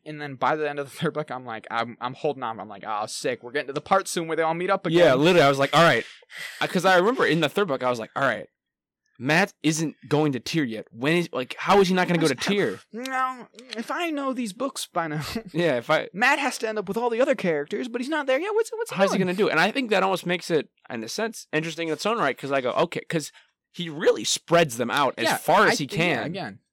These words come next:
Speaker 1: even though there is, like, coincidence, and especially Matt's books, ch-, chapters.
Speaker 2: He literally just relies, he's
Speaker 1: He,
Speaker 2: more
Speaker 1: yeah.
Speaker 2: Scarlet Witch than all of them.
Speaker 1: He's, <laughs> his whole thing is that he has, like, some kind of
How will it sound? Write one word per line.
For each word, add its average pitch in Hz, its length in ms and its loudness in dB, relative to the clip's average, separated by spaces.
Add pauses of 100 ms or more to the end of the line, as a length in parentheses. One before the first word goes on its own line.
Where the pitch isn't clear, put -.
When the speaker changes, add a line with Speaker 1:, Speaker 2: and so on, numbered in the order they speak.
Speaker 1:
even 247 200 -8
though 226 120 -6
there 180 180 -8
is, 165 200 -12
like, 127 100 -14
coincidence, 131 640 -14
and 143 100 -10
especially 143 380 -6
Matt's 127 480 -10 (800)
books, - 360 -8
ch-, 127 140 -14
chapters. 110 440 -8 (120)
Speaker 2:
He 139 80 2
literally 151 240 2
just 120 160 -4
relies, 123 420 2
he's 147 180 0
Speaker 1:
He, 156 40 -6
Speaker 2:
more 147 140 2
Speaker 1:
yeah. 120 80 2
Speaker 2:
Scarlet 135 260 4
Witch 131 160 0
than 127 80 -2
all 151 140 2
of 107 120 -4
them. 101 180 -8
Speaker 1:
He's, 151 500 -8
<laughs> - 40 -20
his 170 420 -8
whole 147 180 -4
thing 139 180 -10
is 120 80 -12
that 127 100 -6
he 120 140 -10
has, 117 220 -10
like, 110 180 -12
some 131 180 -12
kind 127 200 -10
of 107 100 -12